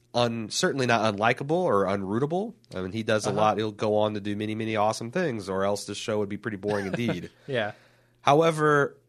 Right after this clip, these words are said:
Speaker 1: um, I also think this episode he was at one of his most sympathetic too.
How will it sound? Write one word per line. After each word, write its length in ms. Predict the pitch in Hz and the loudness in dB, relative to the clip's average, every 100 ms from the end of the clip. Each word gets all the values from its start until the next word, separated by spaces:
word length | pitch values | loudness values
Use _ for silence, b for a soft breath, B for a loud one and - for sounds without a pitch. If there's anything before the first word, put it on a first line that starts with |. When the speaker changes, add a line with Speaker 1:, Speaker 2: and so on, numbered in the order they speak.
| - | -4
Speaker 1:
um, 600 | 123 127 127 123 123 123 - | 4 6 6 2 0 -4 -2
I 120 | 143 | 4
also 220 | 160 202 190 | 4 4 0
think 180 | 185 | -2
this 100 | 170 | 0
episode 380 | 170 170 - 175 | 0 0 -2 -2
he 100 | 170 | -2
was 160 | 170 151 | -2 2
at 180 | 143 127 | 2 2
one 220 | 131 156 | 0 0
of 80 | 156 | 0
his 220 | 143 127 | -4 -4
most 520 | 117 117 127 143 - | -4 0 2 2 0
sympathetic 640 | - 156 123 - 196 143 - | -4 -2 -2 0 0 0 -2
too. 400 | 196 156 76 | -4 -4 -6